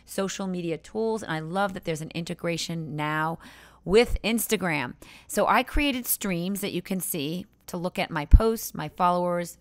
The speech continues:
who I'm following, liked photos, and scheduled posts that I wanna send out using Hootsuite. Uh, full disclosure, all my Instagram posts I do in real time, but for those of you that like to schedule,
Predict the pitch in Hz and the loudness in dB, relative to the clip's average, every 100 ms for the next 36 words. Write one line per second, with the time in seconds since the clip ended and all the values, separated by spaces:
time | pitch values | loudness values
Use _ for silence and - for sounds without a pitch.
0 | - 135 - - 190 180 180 175 170 - | -14 -12 -6 0 0 0 -2 -6 -10 -12
1 | 151 175 - - 175 175 170 170 - 147 | -6 -6 -6 -4 -2 -2 -2 -4 -10 -12
2 | 151 - - 165 170 180 180 175 - - | -10 -10 -8 -4 -4 -2 -4 -6 -12 -8
3 | 170 160 - 156 156 156 160 - 160 160 | -6 -6 -6 -6 -6 -6 -8 -6 -6 -6
4 | - 160 240 - - - - - 185 196 | -2 -2 -2 -6 -18 -20 -20 -6 -4 -2
5 | 226 202 175 - 208 - 254 277 - - | -4 -6 -6 -6 -6 -4 -2 -2 -4 -20
6 | - - _ _ - _ - 254 269 269 | -20 -20 _ _ -10 _ 4 6 6 0
7 | 240 233 220 226 220 _ _ 196 214 240 | 2 2 2 0 -2 _ _ 6 8 6
8 | 240 151 190 202 190 185 185 170 180 - | 4 2 -4 -2 -2 10 10 10 -2 0
9 | 175 180 190 - 175 160 175 196 185 - | 2 2 -2 -2 -4 -4 0 0 0 -4
10 | 165 156 190 202 196 - 175 190 202 208 | -6 -4 -4 -4 -6 -8 -2 -2 -2 -2
11 | 208 190 - - 175 - - - - 156 | -2 -2 -4 -2 -4 -4 -10 -8 -4 -4
12 | 196 214 233 233 | 0 2 2 0